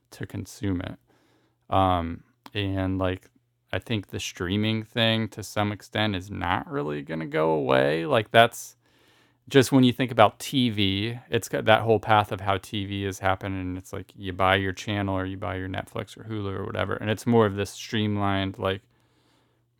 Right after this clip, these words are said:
direct buy thing, and, you know, maybe there'll be more of that with music, but it's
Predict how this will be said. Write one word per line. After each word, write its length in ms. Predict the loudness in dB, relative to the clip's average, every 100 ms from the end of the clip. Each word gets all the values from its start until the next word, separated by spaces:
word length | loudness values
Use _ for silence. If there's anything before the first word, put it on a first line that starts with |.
| -16
direct 720 | -6 0 4 4 4 -2 -16 -8
buy 460 | 4 8 8 6
thing, 440 | 0 -4 -4 -6 -8
and, 240 | -10 -14 _ -20 _ _ _ -8
you 80 |
know, 140 | -4 -2
maybe 280 | 0 0 0
there'll 220 | 0 0
be 160 | -2
more 240 | -4 -2 -2
of 160 | -4
that 400 | 2 4 4 2
with 220 | -4 -8 -2
music, 400 | -2 0 -4 -2
but 240 | -2 -2
it's 420 | -4 -4 -4 -14